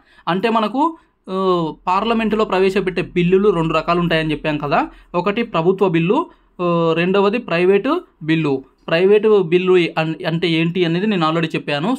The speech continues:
So అలాంటి బిల్లులు ప్రవేశపెట్టినప్పుడు వాటిని పరిశీలించే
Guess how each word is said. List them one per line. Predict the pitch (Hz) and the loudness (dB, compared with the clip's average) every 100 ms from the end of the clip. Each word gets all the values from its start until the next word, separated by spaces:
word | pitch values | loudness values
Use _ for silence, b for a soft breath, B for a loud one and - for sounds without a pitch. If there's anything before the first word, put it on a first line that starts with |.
| 254 | -2
So | |
అలాంటి | 196 175 175 165 | -2 0 -2 -4
బిల్లులు | 175 190 | -2 0
ప్రవేశపెట్టినప్పుడు | 202 165 170 170 165 156 151 165 | 0 0 -2 -4 -6 -6 -6 -2
వాటిని | 202 180 175 170 | -2 -2 -2 -4
పరిశీలించే | - 156 190 220 202 196 240 | -4 -6 -4 0 0 0 -4